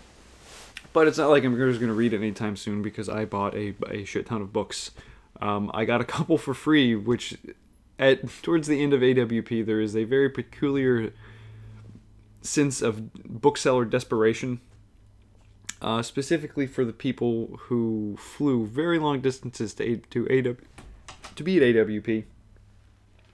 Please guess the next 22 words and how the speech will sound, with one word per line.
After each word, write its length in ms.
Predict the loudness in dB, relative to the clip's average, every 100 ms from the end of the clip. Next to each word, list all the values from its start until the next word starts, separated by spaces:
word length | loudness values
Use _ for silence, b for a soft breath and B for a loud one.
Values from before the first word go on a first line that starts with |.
| -20 -18 -4
um, 360 | 0 0 -2 b b b b b b b _ -18 2
that 320 | 2 2 0
<laughs> 60 |
don't 280 | -4 -2 -2
want 380 | 2 2 0 -4
to 80 | -2
take 320 | 0 0 0
the 100 | -2
books 320 | 2 0 0
back 600 | -14 -2 -2 -2 -6 -20 _ _
with 260 | -4 -4 -2
them. 220 | -8 -10 _ _ -20 -18
So 520 | -6 0 4 4 4
they 140 | 2 -2
either, 840 | 0 -4 0 2 4 2 2 -2 -6 -14 -20 -20 -20 -20 _ -14
uh, 380 | -8 -6 -4 -4 -6
drastically 720 | -2 0 0 -4 -8 -2 0 0
reduce 340 | -2 -2 -4
prices, 720 | 0 0 0 0 -4 -4 -12 b b b b b b 2
or 500 | 6 8 6 4 -2 -6
as 280 | 2 2 2
for, 520 | -2 2 4 4 0